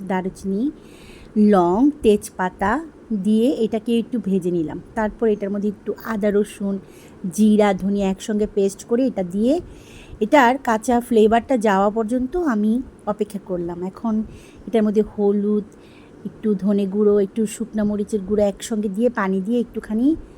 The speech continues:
টক দই দিয়ে দিলাম। এটাকেও খুব ভালো করে, আম, খুব ভালো করে এটাকে কষিয়ে নিচ্ছি। <clears throat> ঠান্ডা লেগে গেছে আমার। তো এখানে আমি একটু বিরিয়ানি মশলা দিয়ে দিলাম। বিরিয়ানি মশলা দেওয়ার কারণে এটা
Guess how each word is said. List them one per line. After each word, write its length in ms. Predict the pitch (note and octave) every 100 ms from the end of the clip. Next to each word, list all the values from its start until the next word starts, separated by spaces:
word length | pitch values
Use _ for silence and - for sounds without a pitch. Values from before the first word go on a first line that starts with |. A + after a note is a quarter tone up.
| - - - - - - - -
টক 180 | D4
দই 220 | B3+ A#3 G#3
দিয়ে 140 | F#3
দিলাম। 220 | F3 E3+ F3+ - - -
এটাকেও 460 | G#3+ G#3 G#3 C#4+ D4+
খুব 200 | F4+ E4
ভালো 400 | C#4+ E4+ F4+ F4+
করে, 260 | F4+ E4+ E4 D#4+ - - - - - F4+
আম, 220 | A3+ G#3+ G#3+ - - - - - -
খুব 140 | - E4+
ভালো 200 | A#3 A3
করে 200 | B3 B3
এটাকে 300 | B3+ G3+ - F4+ -
কষিয়ে 320 | C#4 C4 B3+ A3
নিচ্ছি। 300 | G#3 - - - - - - - -
<clears throat> 540 | - - F4+ A#3+ -
ঠান্ডা 220 | - A3 G#3
লেগে 220 | F#3 F#3
গেছে 260 | F#3 -
আমার। 200 | - - G#3+ - - - - - - - - - - -
তো 60 | C#4+
এখানে 220 | D4 D#4+
আমি 80 | D4+
একটু 140 | D4
বিরিয়ানি 320 | B3+ C#4 C#4
মশলা 260 | C4+ B3+ C4+
দিয়ে 180 | A3+ A3
দিলাম। 260 | G#3 G#3+ D4
বিরিয়ানি 280 | A3 G#3+ G#3
মশলা 300 | G3+ G3 G#3+
দেওয়ার 220 | G3+ G3+
কারণে 440 | G3 G3+ A#3 G#3+ A#3
এটা 340 | G3 F#3 G#3